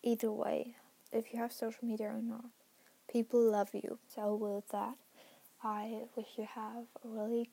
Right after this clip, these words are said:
great day, night, whatever. I usually, no, not usually, but, like, sometimes I like listening to podcasts when I go to bed, like, before I go to bed, um, before I sleep. Sometimes I, like, oversleep than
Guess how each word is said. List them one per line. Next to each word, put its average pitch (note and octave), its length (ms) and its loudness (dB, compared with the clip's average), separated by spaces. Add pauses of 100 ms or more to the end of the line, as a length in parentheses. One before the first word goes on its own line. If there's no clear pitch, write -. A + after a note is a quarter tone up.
great G#3+ 240 -2 (180)
day, A3 400 -2 (500)
night, G#3 480 -2
whatever. G#3+ 500 2 (240)
I C4 160 4
usually, A3+ 720 2 (260)
no, G#3+ 260 -2 (260)
not A3 180 0
usually, A3 480 -4
but, - 140 0
like, A3 220 -6
sometimes A#3 460 0
I A3+ 200 0 (420)
like G#3+ 340 -2 (120)
listening A3 420 0
to - 80 -4
podcasts G#3+ 520 -4
when G#3+ 120 -2
I G#3+ 100 0
go G#3 160 0
to G#3+ 80 -4
bed, A3+ 400 -4
like, A3 200 0
before - 260 0
I - 60 2
go A3 120 -2
to A3+ 80 -2
bed, A3+ 260 -4 (520)
um, G3 220 -2
before G#3 280 -2
I G#3+ 80 -4
sleep. A3+ 440 -4
Sometimes A3+ 420 0
I, - 120 -4
like, F#3+ 300 -2
oversleep G3+ 560 2 (140)
than G3+ 300 -2